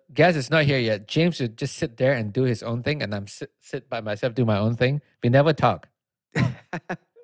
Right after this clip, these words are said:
Speaker 2: That's not totally true. We talked. Um,
Speaker 1: No, no, uh, not until, like, not until, like, when we move on to Stand Up New York, then we,
Speaker 2: Yeah.
Speaker 1: we, we, we converse a little bit more because I was introvert, so I,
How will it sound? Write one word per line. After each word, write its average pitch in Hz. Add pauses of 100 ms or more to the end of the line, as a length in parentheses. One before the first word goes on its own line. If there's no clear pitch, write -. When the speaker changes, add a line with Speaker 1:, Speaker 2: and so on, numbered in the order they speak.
(200)
Speaker 2:
That's 277
not 254
totally 156
true. 160
We 196
talked. 156 (320)
Um, 175
Speaker 1:
No, 196
no, 180
uh, 165
not 208
until, 180
like, 147
not 175
until, 151
like, 127 (500)
when 139
we 131
move 147
on 147
to 117
Stand 143
Up 127
New 139
York, 101 (140)
then 113
we, 110
Speaker 2:
Yeah. 143
Speaker 1:
we, 104
we, 110
we 120
converse 131
a 104
little 113
bit 110
more 104
because 151 (220)
I 190
was 220
introvert, 180
so 143
I, 120